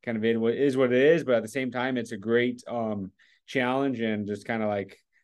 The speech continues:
setting the bar high for us. Like, if we wanna compete and be in the playoffs, we're like, this is where you gotta be. So it's good. We try and kinda emulate some of the things those programs do. But, I mean,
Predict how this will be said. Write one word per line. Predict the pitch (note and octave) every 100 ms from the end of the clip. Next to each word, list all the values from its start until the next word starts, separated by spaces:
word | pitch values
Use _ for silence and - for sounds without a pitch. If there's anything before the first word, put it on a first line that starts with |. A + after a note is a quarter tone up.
| _
setting | - C3+
the | A#2
bar | A2+ A2+
high | A2 C3
for | B2+ F#2+
us. | F#2+
Like, | G#2+ F#2
if | F#2
we | A#2
wanna | A#2 A#2
compete | A#2 A2 B2 C#3 - -
and | A2+ A2 G#2+
be | A2+
in | A2+
the | A2
playoffs, | B2+ B2+ B2+ B2+ -
we're |
like, | G#2 F#2
this | G#2 G#2
is | A2
where | G2+ G#2
you |
gotta | G#2 G#2+
be. | A2 B2+ - _ _ _
So | - A2+
it's | A2
good. | - A#2+ A#2+
We | A2+
try | B2+
and | A#2 A2
kinda | A2+ G2+
emulate | A#2+ A#2+ A#2 A2
some | A#2
of | A2
the |
things | A2+ A2+ G#2+
those | G#2+ G#2+
programs | - A#2 A2 G#2+ G#2
do. | G#2 A2 C#3
But, | A2+ G#2
I | G2+
mean, | A2 G#2+ G#2